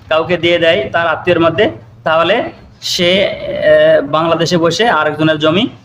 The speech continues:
মানে যে power of attorney দিয়েছে, তার জমি বিক্রি করে দিতে পারবে। এগারো নম্বর হচ্ছে লিজ পত্র, আহ, লিজ দলিল। কাউকে আমরা অনেক সময় জমি, বাগান বাড়ি, এ,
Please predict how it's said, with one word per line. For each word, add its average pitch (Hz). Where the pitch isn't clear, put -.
মানে 143
যে 147
power 160
of 170
attorney 160
দিয়েছে, 160
তার 156
জমি 151
বিক্রি 143
করে 139
দিতে 123
পারবে। 117
এগারো 147
নম্বর 165
হচ্ছে 202
লিজ 156
পত্র, 131
আহ, 160
লিজ 160
দলিল। 127
কাউকে 156
আমরা 165
অনেক 160
সময় 165
জমি, 156
বাগান 147
বাড়ি, 151
এ, 151